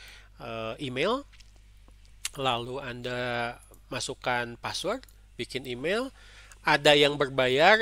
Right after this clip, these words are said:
ada yang gratis. Tapi menurut saya kalau untuk buat flowchart yang sederhana, Anda bisa memilih yang gratis seperti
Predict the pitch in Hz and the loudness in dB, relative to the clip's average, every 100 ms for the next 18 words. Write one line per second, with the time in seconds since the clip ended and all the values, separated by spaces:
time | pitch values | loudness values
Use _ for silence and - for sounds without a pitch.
0 | 143 120 123 123 113 117 104 127 113 - | 2 0 0 0 -4 -4 -4 -6 -6 -6
1 | 139 165 160 147 151 151 156 165 175 165 | -10 -10 -10 -8 -8 -8 -6 -6 -4 -6
2 | 151 160 156 156 143 139 - 151 139 - | -6 -8 -10 -6 -2 -2 -4 -8 -8 -8
3 | 151 - 139 - 135 131 127 127 156 120 | -10 -8 -10 -8 -8 -8 -8 -10 -10 -10
4 | 120 117 110 - 127 113 113 110 110 113 | -12 -12 -10 -10 -12 -12 -12 -12 -12 -14
5 | - 107 107 110 98 - 107 - - 104 | -14 -14 -14 -14 -14 -12 -12 -12 -12 -18
6 | - 113 117 | -14 -12 -12